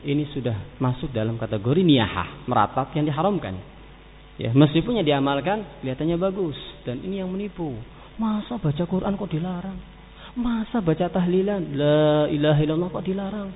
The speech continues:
Haram. Apa dasarnya? Bukankah kita dianjurkan? Dianjurkan untuk banyak-banyak baca Quran. Betul, Pak, dianjurkan. Wirid, iya, betul, dianjurkan. Tapi ketika dikhususkan,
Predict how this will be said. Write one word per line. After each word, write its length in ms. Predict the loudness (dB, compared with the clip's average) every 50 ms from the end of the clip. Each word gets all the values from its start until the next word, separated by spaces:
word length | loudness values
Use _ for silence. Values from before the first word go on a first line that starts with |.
| -8
Haram. 320 | -8 -6 -6 -6 -8 -10 -10 -12 -16 -20 -20 -20 -20 -20 -20 -20 -20 -20 -20 -16 -10
Apa 260 | -8 -6 -4 -4 -2
dasarnya? 460 | -2 -2 -2 -2 -2 -4 -4 -4 -4 -4
Bukankah 340 | -4 -2 -2 -2 -2 -2
kita 160 | -2 -2 -4 -2
dianjurkan? 480 | -2 -2 0 0 -2 -2 -4 -6 -6 -8 -10 -14 -18 -20 -20 -20 -20 -20 -20 -20 -16 -4 2
Dianjurkan 680 | 4 4 4 4 4 4 4 4 4 4 2 4 4
untuk 400 | 4 4 4 4 4 2 2 4
banyak-banyak 480 | 6 6 8 8 6 6 4 4 4 4
baca 220 | 2 2 0 0 -2
Quran. 460 | -2 -2 -2 0 -2 -2 -2 -4 -6 -4 -4
Betul, 400 | -4 -4 -2 0 0 0 2 0
Pak, 160 | -4 -6 -6
dianjurkan. 520 | -6 -4 -4 -4 -4 -6 -8 -10 -12 -14 -14 -14 -18 -18 -4 2
Wirid, 400 | 4 4 6 6 4 2 0 0
iya, 160 | 2 2 4
betul, 320 | 6 6 6 4 4 0 0
dianjurkan. 640 | 2 2 2 2 0 0 0 0 -2 -2 -2 -2 -2
Tapi 240 | -2 0 0 0
ketika 320 | 0 0 0 0 2 4 4
dikhususkan, 880 | 6 6 4 4 2 2 2 2 2 4 4 2 2 2 2 0 -2